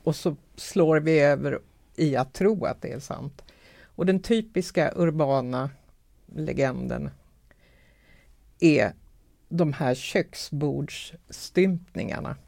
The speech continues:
Och det kommer, eh, tillbaka i hela Europa. Jag har jobbat på europeisk nivå också. Det här finns i europeisk massmedia överhuv-, överhuvudtaget. Så det är den här föreställningen. Vi är djupt rädda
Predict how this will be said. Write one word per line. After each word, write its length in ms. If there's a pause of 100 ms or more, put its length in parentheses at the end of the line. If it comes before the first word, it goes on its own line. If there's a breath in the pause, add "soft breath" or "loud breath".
(100)
Och 200
det 80
kommer, 380
eh, 480
tillbaka 520
i 40
hela 280
Europa. 500
Jag 120
har 120
jobbat 400
på 60
europeisk 640
nivå 320
också. 320 (320 soft breath)
Det 80
här 60
finns 340
i 120
europeisk 680
massmedia 920 (180)
överhuv-, 460 (600)
överhuvudtaget. 800 (1300 soft breath)
Så 160
det 200
är 120
den 180
här 200
föreställningen. 920
Vi 120
är 60
djupt 460
rädda 600